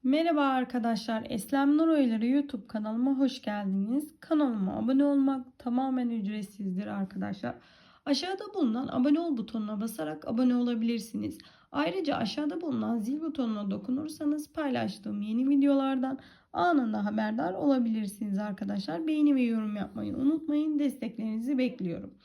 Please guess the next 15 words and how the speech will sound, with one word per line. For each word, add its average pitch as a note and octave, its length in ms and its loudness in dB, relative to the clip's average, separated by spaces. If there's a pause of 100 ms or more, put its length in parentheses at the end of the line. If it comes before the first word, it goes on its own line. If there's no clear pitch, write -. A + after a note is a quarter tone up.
(2000)
Bugün F4 300 2
sizlere A3 760 -2
desenli C4 640 0
kumaşımla, A3+ 920 -4
bakın - 300 -14 (140)
şöyle - 340 -10
göstereyim. A#3 600 -4
Bu B3 160 -4
bir A#3+ 120 2
yazma. A3 880 -2 (720)
Şöyle B3+ 680 -2
çok D#4+ 300 -10
güzel A#3 380 -2
deseni G#3+ 500 -2
var. G#3 200 -6